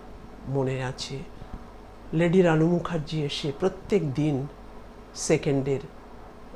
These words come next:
বি রোয়ের প্রথম, দ্বিতীয় সিটটাতে তিনি বসতেন,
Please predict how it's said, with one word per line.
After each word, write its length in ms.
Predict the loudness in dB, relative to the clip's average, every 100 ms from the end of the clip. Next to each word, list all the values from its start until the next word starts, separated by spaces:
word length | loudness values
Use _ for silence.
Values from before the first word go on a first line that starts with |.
| -4
বি 200 | 0 4
রোয়ের 340 | 4 4 4 2 -2 -14 -16 -16 -16 -16 -16 -14 -2
প্রথম, 460 | 0 2 2 2 2
দ্বিতীয় 460 | 2 2 4 4
সিটটাতে 1200 | 2 0 -2 0 0 -2 -10 -14 -14 -14 -8 -4 2
তিনি 220 | 4 6
বসতেন, 500 | 4 0 -4 -6